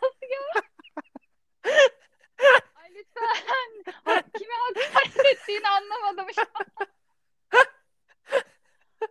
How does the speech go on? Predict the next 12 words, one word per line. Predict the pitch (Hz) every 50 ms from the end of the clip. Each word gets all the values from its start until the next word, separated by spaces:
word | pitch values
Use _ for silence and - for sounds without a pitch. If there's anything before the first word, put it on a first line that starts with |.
| _ _ - 440
Alakası | - - 240 247 403 381 359 370 359 359 359 359 277
bile | 277 285 254 254
yok. | 254 262 269 254 -
Şu | - 285
an | 269 277
çok | 277 311 - - 247
alakasız | 269 269 262 262 262 - - 294 262 - 285 277 262
bir | 254 262 269
kı-, | 262 - - 254 254 247
kıyas | - - 440 453 240 240 247 - - -
yaptı. | - 233 233 233 226 254 523 508 494 247 240 247 302 381 - - - 403 - - _ _ _ _ _ _ _ _ _ _ _ _ _ _ - - _ -
Hani | 294 254 226